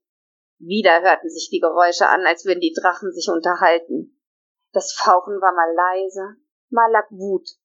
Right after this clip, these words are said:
mal Sanftmut in ihren Klängen. Doch dann, Wenka konnte es kaum glauben,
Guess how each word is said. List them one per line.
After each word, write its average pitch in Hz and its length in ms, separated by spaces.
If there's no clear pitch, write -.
mal - 180
Sanftmut 180 760
in 175 120
ihren 147 280
Klängen. 151 580
Doch 226 180
dann, 226 500
Wenka 226 340
konnte 226 280
es 226 140
kaum 196 280
glauben, 220 640